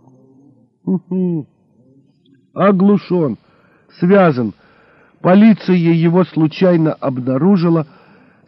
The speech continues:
спустя шесть часов в кювете у шоссе Амстердам-Схипхол. Кто пытался взять такси? Человек, который страховал эту француженку.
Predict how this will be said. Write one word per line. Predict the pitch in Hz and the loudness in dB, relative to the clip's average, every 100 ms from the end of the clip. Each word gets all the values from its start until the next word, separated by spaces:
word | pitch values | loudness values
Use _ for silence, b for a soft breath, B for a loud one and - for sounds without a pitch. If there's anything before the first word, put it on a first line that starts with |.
| _ | _
спустя | - 160 - 180 165 | -4 -4 0 0 0
шесть | - 160 143 - | 0 -2 -2 -8
часов | 139 - 185 170 | -10 -4 -4 -4
в | _ | _
кювете | - 131 143 175 - 160 - | -6 -4 -2 -4 -4 -6 -6
у | 131 | -12
шоссе | 120 - 120 _ 143 143 b b b b | -10 -10 -12 _ -8 -8 b b b b
Амстердам-Схипхол. | - 143 131 - - 117 101 123 143 131 _ _ _ _ _ _ - 127 - - 113 82 - _ _ _ _ _ _ - | -6 -6 -6 -12 -10 -8 -8 -6 -6 -8 _ _ _ _ _ _ -6 -6 -6 -10 -10 -10 -16 _ _ _ _ _ _ -20
Кто | - - 156 | -10 -4 -4
пытался | 151 143 - 143 135 _ 127 120 _ _ _ _ _ | -4 -10 -6 -6 -6 _ -14 -14 _ _ _ _ _
взять | 90 104 117 _ | -12 -8 -8 _
такси? | 110 - - - 76 - _ _ _ _ _ _ _ _ 156 147 131 _ _ _ _ _ _ _ | -16 -16 -18 -18 -18 -18 _ _ _ _ _ _ _ _ _ _ _ _ _ _ _ _ _ _
Человек, | - 165 175 180 208 - | -4 0 2 2 0 0
который | 170 156 175 160 | -4 -2 -2 -2
страховал | 147 - 151 - 156 156 165 - | -4 -6 -8 -4 -4 -2 -2 -4
эту | 131 143 143 | -6 -6 -6
француженку. | 131 139 139 131 - 110 85 73 67 _ 62 60 55 | -8 -8 -8 -10 -12 -12 -12 -18 -20 _ -20 -20 -20